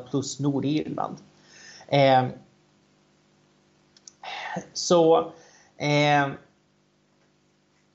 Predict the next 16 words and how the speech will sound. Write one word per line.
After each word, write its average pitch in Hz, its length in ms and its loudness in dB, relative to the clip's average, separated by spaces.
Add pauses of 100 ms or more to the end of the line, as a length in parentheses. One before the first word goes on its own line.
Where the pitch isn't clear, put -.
(880)
och, 180 340 0
eh, 170 280 4
de, 196 320 2
eh, 160 580 -6 (200)
där 214 280 2
det 180 120 -6
är 165 120 -6
val 156 280 -2
nu 170 240 -10
så 147 140 -12
var 139 120 -4
det 139 60 -4
val 135 280 -2
senast 139 580 -6
tvåtusen 131 340 -6
nitton. 160 560 -2